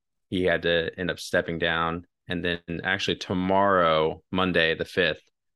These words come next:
um, a new prime minister, prime minister will be announced. It's either Liz Truss or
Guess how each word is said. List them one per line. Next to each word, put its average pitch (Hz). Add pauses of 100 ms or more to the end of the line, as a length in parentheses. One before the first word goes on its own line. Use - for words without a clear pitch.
(260)
um, 82
a -
new 85
prime 82
minister, 80 (260)
prime 92
minister 82
will 80
be 85
announced. 80
It's 90
either 80 (480)
Liz 98
Truss -
or 85